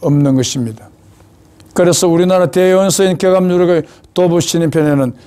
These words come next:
사인분인 천신강이라고 기록되어 있는 것입니다. 즉, 그 뜻은 사람 같으나 사람이 아닌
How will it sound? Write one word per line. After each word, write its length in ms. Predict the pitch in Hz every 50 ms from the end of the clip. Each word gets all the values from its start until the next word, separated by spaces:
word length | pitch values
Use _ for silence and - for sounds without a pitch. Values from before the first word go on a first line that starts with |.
| - - - _
사인분인 760 | - - - - 170 175 185 190 190 185 170 175 180 185 180
천신강이라고 960 | - - 190 180 170 139 180 180 175 175 170 170 165 170 165 165 170 156 196
기록되어 460 | 180 - - 175 165 165 135 - 160 147
있는 160 | 139 135 131
것입니다. 440 | 127 123 - - 139 127 117 113 107
즉, 300 | - - - 143 123 -
그 200 | - 170 160 -
뜻은 400 | - 170 127 - - 147 117 - - - - - - - - - - - -
사람 360 | - - - 165 170 185 185
같으나 400 | 180 185 180 - 202 185 180 175
사람이 460 | 156 - - 160 160 165 170 170 165 160
아닌 300 | 151 156 160 147 131